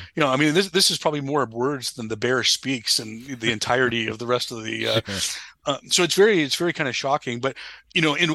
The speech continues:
Speaker 1: in one sense, on, on some fundamental level, it, it, it's, it's Martin very cleverly working exposition,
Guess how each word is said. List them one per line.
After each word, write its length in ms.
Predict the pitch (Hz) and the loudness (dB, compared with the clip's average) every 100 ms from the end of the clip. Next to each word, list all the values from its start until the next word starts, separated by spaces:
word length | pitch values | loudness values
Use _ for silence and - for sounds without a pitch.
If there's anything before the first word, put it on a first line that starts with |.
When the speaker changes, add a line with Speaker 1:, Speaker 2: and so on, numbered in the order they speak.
| 175 | 0
Speaker 1:
in 100 | 156 | 2
one 160 | 190 | 2
sense, 320 | 196 170 143 147 | 2 0 0 -2
on, 180 | 131 131 | -2 -2
on 140 | 127 | 0
some 220 | - 160 | 0 0
fundamental 460 | - 151 165 151 135 | -4 -4 -4 -4 0
level, 500 | 131 120 110 110 104 - - _ _ _ | 0 0 -6 -8 -10 -20 -20 _ _ _
it, 160 | 160 - - _ | -6 -6 -12 _
it, 180 | 165 143 | 0 2
it's, 380 | 170 135 - - | 0 0 0 0
it's 180 | 160 135 | -2 -2
Martin 760 | 135 139 143 139 127 120 117 123 | -2 -2 -4 -6 -6 -6 -8 -12
very 240 | 135 143 139 | -2 0 0
cleverly 560 | - - 135 131 123 | -2 -2 -2 -2 -4
working 400 | 113 120 - 117 | -4 -6 -4 -4
exposition, 800 | 117 - - 110 113 - 110 101 | -2 -2 -4 -4 -2 -2 -4 -10